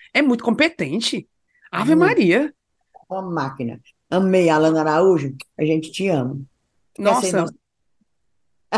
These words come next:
Speaker 1: Não, quer, é, tem que ser friend, é. Bo-, bora, best friend, vamos cham-, vamos sair, viu, mulher? É, eu,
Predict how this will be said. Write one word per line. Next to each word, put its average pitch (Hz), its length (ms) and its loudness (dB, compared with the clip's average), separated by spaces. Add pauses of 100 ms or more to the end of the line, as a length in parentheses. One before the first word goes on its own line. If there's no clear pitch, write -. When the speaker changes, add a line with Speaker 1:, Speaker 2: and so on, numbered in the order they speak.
(340)
Speaker 1:
Não, 254 200 0
quer, 262 180 0
é, 262 240 4
tem 254 140 -4
que 226 60 -10
ser 339 120 0
friend, 277 420 0
é. 202 140 4
Bo-, 202 200 0
bora, 240 680 0
best 233 340 -2
friend, 240 220 -2
vamos 233 140 -8
cham-, 254 220 -2
vamos 254 240 -4
sair, 311 340 0
viu, 233 260 -6
mulher? 165 380 -4
É, 196 360 0
eu, 202 60 -4